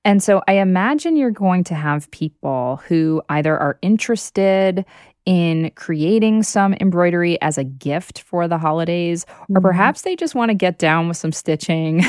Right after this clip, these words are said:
Speaker 1: <laughs> as, like, a
Speaker 2: <laughs>
Speaker 1: nice meditative escape from holiday freneticism.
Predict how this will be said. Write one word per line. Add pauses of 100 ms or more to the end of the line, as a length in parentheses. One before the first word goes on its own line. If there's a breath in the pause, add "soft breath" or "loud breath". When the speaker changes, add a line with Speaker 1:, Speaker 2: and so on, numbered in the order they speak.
(140)
Speaker 1:
<laughs>
as,
like,
a
Speaker 2:
<laughs>
Speaker 1:
nice
meditative
escape
from
holiday
freneticism.